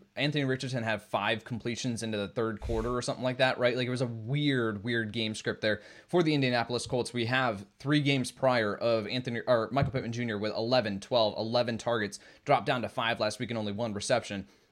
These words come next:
Everything is pointing back to getting Michael Pittman Junior into your starting lineup. Let's ask a couple ques-, couple of questions here about who you would start. Would you go Michael Pittman Junior here or Deebo Samuel up against the Dallas Cowboys defense?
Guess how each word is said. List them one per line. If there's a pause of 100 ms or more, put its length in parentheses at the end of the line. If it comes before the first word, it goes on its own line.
(400)
Everything
is
pointing
back
to
getting
Michael
Pittman
Junior
into
your
starting
lineup. (280)
Let's
ask
a
couple
ques-, (140)
couple
of
questions
here
about
who
you
would
start.
Would
you
go
Michael
Pittman
Junior
here
or
Deebo
Samuel
up
against
the
Dallas
Cowboys
defense?